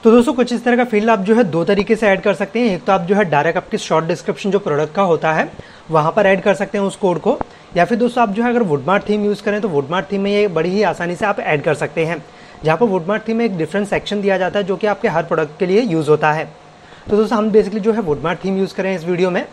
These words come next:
तो मैं यहाँ पर जैसे कि आपको बताऊँगा कि कैसे आप जो है Woodmart theme में इस तरह का कस्टमाइजेशन कर सकते हैं। तो दोस्तों, हमारी जैसे कि ये website है wuchem dot com, इसके backend panel में हम चलते हैं।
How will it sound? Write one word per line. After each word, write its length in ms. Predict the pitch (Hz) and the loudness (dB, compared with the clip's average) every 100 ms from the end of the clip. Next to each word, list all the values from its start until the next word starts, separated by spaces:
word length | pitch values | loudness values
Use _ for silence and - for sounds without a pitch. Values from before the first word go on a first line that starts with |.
| - - - - | -16 -20 -14 -4
तो 80 | 170 | 0
मैं 120 | 185 | 2
यहाँ 140 | 190 | 2
पर 100 | - | 0
जैसे 200 | 190 185 | -2 -2
कि 60 | 208 | -2
आपको 180 | 196 202 | -2 -2
बताऊँगा 300 | 180 185 196 | -2 -2 -2
कि 120 | 220 | -4
कैसे 300 | 214 160 190 | -2 -2 -2
आप 80 | 190 | -2
जो 120 | 190 | -4
है 80 | 196 | -2
Woodmart 400 | 165 135 170 - | -4 -4 -6 -6
theme 80 | 196 | -6
में 80 | 208 | -6
इस 80 | - | -4
तरह 120 | 175 | -4
का 100 | 233 | -4
कस्टमाइजेशन 600 | 233 - 165 160 156 240 | -4 -6 -4 -4 -4 -4
कर 160 | 202 147 | -2 -2
सकते 300 | 156 - 156 | -4 -2 -2
हैं। 180 | 160 - - - - - - - | -2 -6 -12 -20 -20 -20 -10 0
तो 60 | |
दोस्तों, 220 | 196 202 214 | 2 4 2
हमारी 160 | 208 | 0
जैसे 180 | 202 185 | -2 -4
कि 80 | 220 | -2
ये 100 | 202 | 0
website 360 | 143 - 190 | -2 -2 -2
है 80 | 202 | -2
wuchem 360 | 147 151 185 185 | -2 -4 -4 -2
dot 180 | 160 - | -2 0
com, 140 | 202 302 - - - 175 | -4 -4 -10 -20 -12 -8
इसके 180 | 147 202 | -2 0
backend 320 | 151 202 208 | 0 -2 -4
panel 220 | 190 196 | -2 -2
में 100 | 202 | -4
हम 120 | 196 | -4
चलते 300 | 190 151 170 | -4 -4 -4
हैं। 120 | 196 | -4